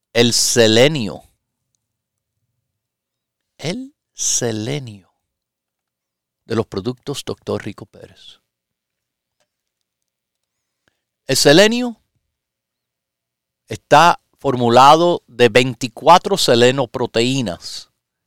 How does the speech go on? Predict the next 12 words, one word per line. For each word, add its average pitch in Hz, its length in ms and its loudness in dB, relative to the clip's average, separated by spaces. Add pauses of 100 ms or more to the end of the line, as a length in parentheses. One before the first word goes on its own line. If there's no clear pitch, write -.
(1160)
y - 100 -12
que 160 140 -6
tiene 196 260 -2
que 160 140 -4
ver 190 180 -2
increíblemente 214 1700 0 (520)
en 143 140 0
la 135 140 4
salud 143 460 2 (100)
reproductiva. 113 1160 -6 (1700)
Hmm. 196 340 -12 (1700)
Interesante. 104 920 -6